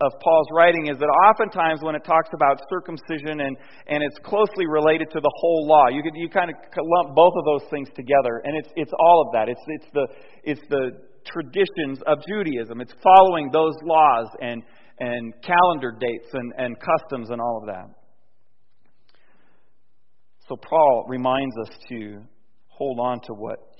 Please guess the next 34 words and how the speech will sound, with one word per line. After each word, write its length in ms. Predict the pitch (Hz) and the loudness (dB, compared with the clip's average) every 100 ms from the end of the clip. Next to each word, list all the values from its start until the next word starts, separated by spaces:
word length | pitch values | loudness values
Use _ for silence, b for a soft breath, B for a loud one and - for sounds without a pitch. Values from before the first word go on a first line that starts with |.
| - | -18
he 140 | 147 | -18
taught. 400 | - 98 - - - - - - - - - - - - - - - - - - | -16 -16 -16 -20 -20 -20 -20 -20 -20 -20 -20 -20 -20 -20 -20 -20 -20 -20 -20 -12
Um, 140 | 117 117 | -10 -8
remember 360 | 135 156 160 | -8 -8 -8
when 120 | 131 | -8
he 80 | 127 | -10
said 220 | - 135 | -10 -8
in 100 | 127 120 | -8 -8
chapter 360 | 123 117 - | -8 -8 -12
one 300 | 117 175 123 | -10 -8 -8
that 120 | 117 117 | -10 -10
if 120 | 131 | -8
there's 160 | 147 127 220 | -8 -8 -6
anybody 460 | 214 233 190 165 | -4 2 2 4
else 140 | 196 196 247 | 4 4 0
that 80 | - B B | -6 B B
teaches 280 | - 247 233 170 | -6 -6 -6 -6
you 160 | 185 | -6
anything 640 | 190 247 262 - 196 156 123 | -4 -2 -4 -4 -4 -4 -10
different, 640 | - 269 - 185 147 151 - - - - - _ _ _ _ | 4 4 4 0 -2 -6 -12 -16 -20 -20 -20 _ _ _ _
they 100 | 208 | 4
would 180 | 240 180 | 4 0
be 120 | 185 - 269 | -8 -2 6
cursed 460 | 285 240 190 - - - - | 6 6 0 -16 -20 -20 -14
because 240 | 180 214 196 | -2 -2 2
they're 160 | 233 | 4
wrong. 680 | 226 247 302 269 165 110 110 _ _ - - - - - - | 6 8 8 4 2 -6 -18 _ _ -20 -20 -20 -20 -6 -2
Um, 120 | 175 | 2
what 180 | 214 233 | 4 4
we 140 | 277 | 2
originally 480 | 277 269 247 247 233 | 2 2 0 -4 -4
taught 340 | - 226 226 214 | 2 6 6 4
you, 120 | 196 | -8
Galatians, 640 | 180 175 165 139 131 104 | -2 0 0 -2 -14 -18